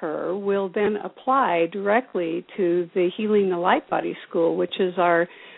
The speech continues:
um, it's usually done in about a year and a half or so,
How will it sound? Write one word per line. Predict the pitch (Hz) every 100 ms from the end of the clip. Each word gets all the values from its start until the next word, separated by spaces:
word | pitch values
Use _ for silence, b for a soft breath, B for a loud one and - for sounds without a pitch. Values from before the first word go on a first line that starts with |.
| B
um, | - 180 165 165 165 175
it's | -
usually | 214 214 185
done | 180 180
in | 175 175
about | 175 165 165 -
a | 190
year | 185 180 185
and | 180
a |
half | 175 185 170 196 -
or | 202 170 165 170 - -
so, | 180 160 202